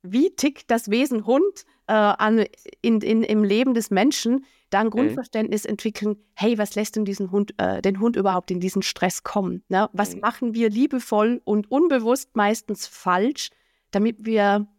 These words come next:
Speaker 1: äh, da, dass wir so viel gestresste Hunde haben, ne? So
Speaker 2: Ja.
Speaker 1: viele Hundeprobleme, eigentlich mehr, äh, denn je. Na, das
Speaker 2: Was
Speaker 1: hat
Speaker 2: sind
Speaker 1: sich
Speaker 2: denn da
Speaker 1: ein
Speaker 2: so Hauptprobleme, die du da, äh, rauskristallisiert hast?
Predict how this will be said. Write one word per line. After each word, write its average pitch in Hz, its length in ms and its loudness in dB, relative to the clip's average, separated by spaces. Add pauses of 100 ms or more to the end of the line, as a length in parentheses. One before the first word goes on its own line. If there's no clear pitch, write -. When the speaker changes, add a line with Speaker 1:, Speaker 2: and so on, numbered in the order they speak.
(200)
Speaker 1:
äh, - 260 0
da, - 280 0 (140)
dass - 160 -2
wir 233 80 2
so 226 100 0
viel 240 180 -4
gestresste 240 480 -2
Hunde 226 260 -2
haben, 196 240 -12 (120)
ne? 220 200 2
So 220 120 -4
Speaker 2:
Ja. 220 60 -4
Speaker 1:
viele 226 160 -4
Hundeprobleme, 180 720 -2 (300)
eigentlich 214 340 0
mehr, 220 340 4 (300)
äh, - 100 -18 (200)
denn 202 220 2
je. 196 340 0 (680)
Na, 185 160 0
das 104 120 0
Speaker 2:
Was - 60 -8
Speaker 1:
hat 101 60 4
Speaker 2:
sind 131 100 0
Speaker 1:
sich 104 80 0
Speaker 2:
denn - 80 -2
da - 20 4
Speaker 1:
ein 98 60 0
Speaker 2:
so 98 140 -4
Hauptprobleme, 101 1000 -2
die 95 180 -4
du 95 120 -8
da, 90 340 2
äh, 87 260 0
rauskristallisiert 90 1080 -4
hast? 85 160 -10